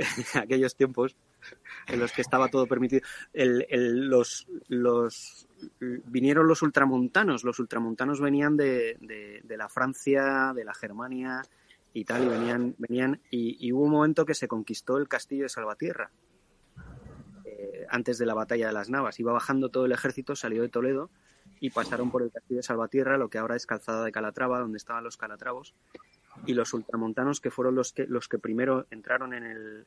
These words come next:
en, en Salvatierra, los pasaron a sangre y fuego a todos, a toda la población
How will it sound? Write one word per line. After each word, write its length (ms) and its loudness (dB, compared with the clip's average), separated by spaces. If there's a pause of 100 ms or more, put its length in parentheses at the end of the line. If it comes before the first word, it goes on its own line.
(120)
en, 220 -6
en 100 -12
Salvatierra, 600 -4 (540)
los 220 -4
pasaron 420 -2
a 40 -14
sangre 240 -6
y 40 -8
fuego 260 -6
a 20 -10
todos, 420 -12
a 80 -2
toda 220 2
la 80 0
población 500 -6